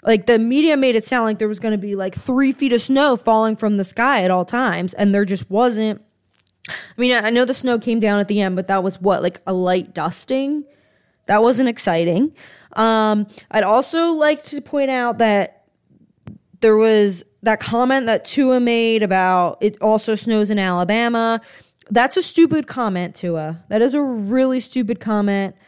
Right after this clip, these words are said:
Alabama snow is not anywhere near comparable to the Buffalo snow.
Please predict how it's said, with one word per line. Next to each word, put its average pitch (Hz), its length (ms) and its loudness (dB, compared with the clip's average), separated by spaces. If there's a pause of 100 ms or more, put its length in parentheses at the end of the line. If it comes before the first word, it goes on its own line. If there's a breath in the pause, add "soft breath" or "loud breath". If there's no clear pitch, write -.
(420 soft breath)
Alabama 269 580 2
snow 226 360 0
is 202 120 2
not 220 220 0
anywhere 262 480 0
near 226 580 0
comparable 208 560 -6
to 202 140 -8
the 190 100 -2
Buffalo 180 480 -2
snow. - 420 -16